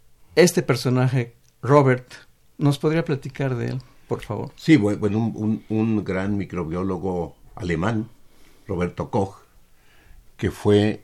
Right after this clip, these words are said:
Speaker 2: el, el que el veinticuatro de marzo de mil ochocientos ochenta y dos,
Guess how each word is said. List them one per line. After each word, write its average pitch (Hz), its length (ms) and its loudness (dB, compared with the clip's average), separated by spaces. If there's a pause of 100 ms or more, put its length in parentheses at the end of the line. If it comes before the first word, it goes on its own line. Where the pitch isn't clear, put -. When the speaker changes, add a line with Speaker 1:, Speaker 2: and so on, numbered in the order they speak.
Speaker 2:
el, 87 560 -4 (960)
el 92 160 -2
que 104 100 2
el 98 80 2
veinticuatro 104 840 0
de 123 120 2
marzo 101 600 0
de 87 120 -2
mil 104 240 2
ochocientos 87 680 -4
ochenta 78 500 -6
y 78 60 -6
dos, 78 380 -8